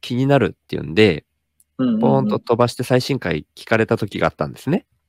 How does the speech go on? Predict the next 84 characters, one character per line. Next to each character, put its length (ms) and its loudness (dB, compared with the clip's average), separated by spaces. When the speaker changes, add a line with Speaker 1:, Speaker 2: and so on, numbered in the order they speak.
Speaker 2:
は 160 2
い 40 -2
は 180 0
い 40 -6
は 180 -6
い。 80 -10
Speaker 1:
う 60 -2
ん。 220 -6
で、 200 4
そ 140 -2
れ 100 4
を 180 2
ツ 200 -6
イ 120 2
ー 40 -4
ト 140 -4
さ 120 -4
れ 120 0
て 180 -2
い 140 0
て、 400 2
え 400 -6
ー、 80 -8
「我 180 -4
慢 120 -4
で 120 -4
き 160 -8
ず 140 -8
に 680 -8
聞 100 -2
い 40 0
ち 80 0
ゃ 40 4
い 40 2
ま 100 0
し 60 -6
た」 240 4
み 100 -2
た 100 -2
い 20 0
な 80 -4
感 240 -2
じ 120 -6
の 120 -4
ツ 120 -4
イ 40 2
ー 20 -6
ト 120 0
だ 80 2
っ 80 -6
た 80 0
っ 40 -2
て 140 -4
い 40 4
う 20 -4
風 80 2
に 60 2
僕 140 -2
は 80 2
記 120 -4
憶 160 -8
し 100 -10
て 100 -4
る 100 -4
ん 60 -6
で 80 -8
す 120 -16
け 100 -8
ど、 280 2
Speaker 2:
う 40 2
ん 40 2
う 40 2
ん。 500 -6
Speaker 1:
で、 120 0
ち 140 -4
ょ 280 4
う 20 0
ど 100 0
そ 120 0
れ 120 4
が 100 4
で 80 4
す 180 -14
ね、 480 -6